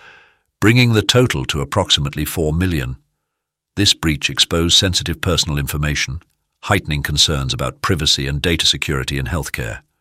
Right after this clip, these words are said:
Welltok is investigating and has started notifying the impacted individuals about this significant cyber incident.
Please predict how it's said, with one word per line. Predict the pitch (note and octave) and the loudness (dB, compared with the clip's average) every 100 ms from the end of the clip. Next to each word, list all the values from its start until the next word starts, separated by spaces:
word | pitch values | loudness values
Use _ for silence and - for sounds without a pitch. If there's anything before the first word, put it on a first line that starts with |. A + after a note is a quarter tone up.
| _ _ _ _ _ _ _ _ _ - | _ _ _ _ _ _ _ _ _ 0
Welltok | G#2 C3 F#2 C2+ - | 4 4 2 -2 -2
is | D2+ | -2
investigating | D2+ F#2+ F#2 - B1+ B1+ C2+ C2 | 0 2 2 0 -4 -4 -6 -4
and | C2 | 0
has | - | 2
started | F2 C2+ C#2 | 2 -2 -2
notifying | D#2+ F2 E2 C#2+ C2 C#2 | 0 0 -2 -2 -2 -2
the | C#2 | 0
impacted | E2+ D2+ C#2+ - C2+ | -2 0 -2 -2 -4
individuals | C#2 C2+ B1+ C2+ C2+ B1+ - | -2 -4 -4 -4 -4 -4 -4
about | C2+ C2+ - | -2 -6 -4
this | C2+ | -2
significant | - C#2 D2+ E2+ D2 - A#1+ | -2 -2 -2 -2 -2 -6 0
cyber | - D2 C#2 B1 C2 | 2 2 -2 -2 -4
incident. | B1+ B1+ A#1 - | -2 -2 -6 -12